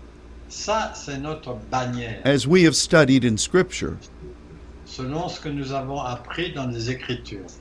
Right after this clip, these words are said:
Speaker 2: And those two factors
Speaker 1: Et ces deux facteurs
Speaker 2: will be sufficient
Speaker 1: seront suffisants
Speaker 2: to send the enemy in, in, to send the enemy fleeing.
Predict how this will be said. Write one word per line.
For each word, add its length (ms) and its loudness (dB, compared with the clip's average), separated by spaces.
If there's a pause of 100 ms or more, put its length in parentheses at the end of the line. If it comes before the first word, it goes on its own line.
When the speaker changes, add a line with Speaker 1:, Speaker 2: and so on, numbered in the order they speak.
(260)
Speaker 2:
And 180 6
those 720 6 (100)
two 300 4
factors 960 0 (680)
Speaker 1:
Et 280 0
ces 240 -2
deux 240 -2
facteurs 720 -4 (760)
Speaker 2:
will 240 6
be 220 4
sufficient 960 2 (800)
Speaker 1:
seront 460 -4
suffisants 840 -6 (480)
Speaker 2:
to 140 4
send 480 4
the 160 6
enemy 560 6
in, 280 4 (200)
in, 200 4 (300)
to 160 2
send 340 6
the 140 6
enemy 340 6
fleeing. 560 2